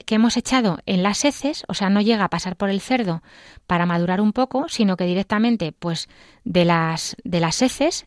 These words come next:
eh, pues en las, mm, aguas contaminadas por, por estos cisticercos, que son los quistes,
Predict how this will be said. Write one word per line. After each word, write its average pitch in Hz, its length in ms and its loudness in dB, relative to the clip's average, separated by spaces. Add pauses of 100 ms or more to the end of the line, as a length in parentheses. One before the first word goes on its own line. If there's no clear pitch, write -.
eh, 165 300 -2 (120)
pues 165 220 -6
en 165 80 -6
las, 160 340 -6
mm, 175 420 -6
aguas 180 280 -4
contaminadas 180 540 -2
por, 180 300 -4 (380)
por 190 140 0
estos 185 500 0 (220)
cisticercos, 202 880 0
que 175 80 -10
son 180 160 -4
los 180 160 -4
quistes, - 500 -2